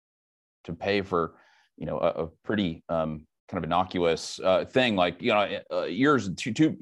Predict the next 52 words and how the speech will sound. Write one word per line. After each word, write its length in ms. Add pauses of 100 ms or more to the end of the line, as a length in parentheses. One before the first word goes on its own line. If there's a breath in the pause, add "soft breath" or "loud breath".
(140)
tubes 240
in 60
her 180
ears. 340 (160)
Um, 520 (540 soft breath)
and 120
so 160
that 140
was 280
the, 360
the 80
kind 180
of 60
the, 280
the 80
catalyst 640
for 100
me 500
starting, 840
uh, 180
Crowd 320
Health. 200
I, 180
I 100
called 440
up 100
my 100
health 220
insurance 300
plan. 160
I 40
was 80
like, 140 (120)
"I 80
quit. 400 (120)
You 100
know, 120
if, 300
if 80
you're 100
not 140
gonna 120
pay 180
my 180
bills, 300
I'm 100
not 200
paying 200
your 160
bills." 420
And, 240
uh, 260